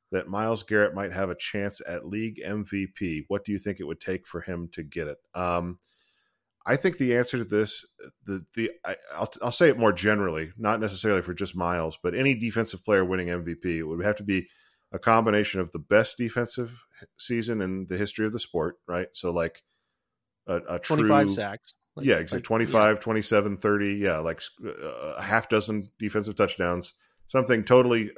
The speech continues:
Speaker 1: like, Haley's Comet freaky, and just generally not that many good quarterbacks, right? So, um, you know, where, where there's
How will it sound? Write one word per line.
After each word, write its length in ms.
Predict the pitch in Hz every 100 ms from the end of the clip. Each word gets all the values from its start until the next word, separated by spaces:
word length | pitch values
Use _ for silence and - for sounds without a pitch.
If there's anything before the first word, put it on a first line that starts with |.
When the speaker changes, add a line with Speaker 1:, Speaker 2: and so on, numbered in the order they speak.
| 92
Speaker 1:
like, 180 | 95 85
Haley's 400 | 113 120 113 101
Comet 420 | - 113 101 92
freaky, 460 | - 98 92 76 - _ _ _ _ _ _ 117
and 560 | 131 127 107 104 107 - _ _ _ _ _ _ _ _ _ _ _ _
just 280 | 110 101 -
generally 560 | 98 117 117 110 104
not 300 | 101 98 95
that 160 | 104 98
many 180 | 98 92
good 180 | 90 80
quarterbacks, 680 | 98 90 82 82 - - - _ _ -
right? 280 | 92 92 - _
So, 500 | - 107 90 87 87 _ _ _ _ _
um, 560 | 85 82 80 78 76 - _ _
you 140 | 143
know, 300 | 104 85 85 -
where, 520 | 131 120 107 101 -
where 200 | 113 110
there's 320 | 107 104 101